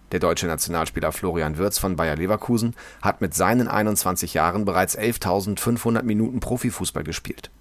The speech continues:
Zum Vergleich, das ist fast dreimal so viel wie Michael Ballack im selben Alter. Besserung ist nicht in Sicht. Im Gegenteil.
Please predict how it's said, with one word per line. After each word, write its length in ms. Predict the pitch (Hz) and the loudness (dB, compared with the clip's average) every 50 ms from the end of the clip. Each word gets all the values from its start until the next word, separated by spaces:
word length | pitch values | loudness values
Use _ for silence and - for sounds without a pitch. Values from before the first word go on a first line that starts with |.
| - - - - | -20 -20 -8 -6
Zum 160 | - 92 87 | -4 -4 -4
Vergleich, 460 | - 82 76 78 71 - 139 - - - - - - - - - - | -4 -2 0 0 0 0 -2 -6 -10 -16 -20 -18 -18 -18 -18 -16 -2
das 140 | - 107 98 | 0 2 2
ist 160 | 120 120 - | 2 2 2
fast 300 | - 110 98 - - - | 0 0 0 0 -2 0
dreimal 300 | - 123 151 135 113 101 | 0 0 2 2 2 2
so 80 | 85 87 | 0 -2
viel 340 | - - - 87 90 107 127 - - - | -4 -4 -4 -4 -4 -4 -6 -10 -4 -2
wie 100 | 120 107 | 0 2
Michael 360 | 98 87 - 98 - 117 113 | 2 0 0 2 2 2 2
Ballack 340 | - 104 85 69 - - - | 4 2 2 2 0 -4 -6
im 120 | 78 76 | -8 -6
selben 340 | 71 76 76 85 87 107 104 | -2 0 0 0 0 0 0
Alter. 320 | - 76 69 - - - - - - - - - - - - - - - - - - - - - - - - | 0 0 -2 -4 -8 -10 -12 -18 -20 -20 -20 -20 -20 -20 -20 -16 -14 -14 -14 -14 -16 -16 -18 -20 -20 -6 0
Besserung 460 | - - - - 131 92 95 98 123 - - | 2 4 6 6 4 4 2 -2 -4 -6 -4
ist 160 | 123 - - | -2 0 0
nicht 200 | 113 98 - - | 0 0 0 -4
in 100 | 82 78 | -6 -6
Sicht. 320 | - - - - - - - - | -6 -8 -10 -12 -16 -20 -20 -4
Im 160 | - 117 123 | 2 4 4
Gegenteil. 440 | 101 110 92 87 85 - - - - | 6 4 2 2 -2 -4 -6 -8 -8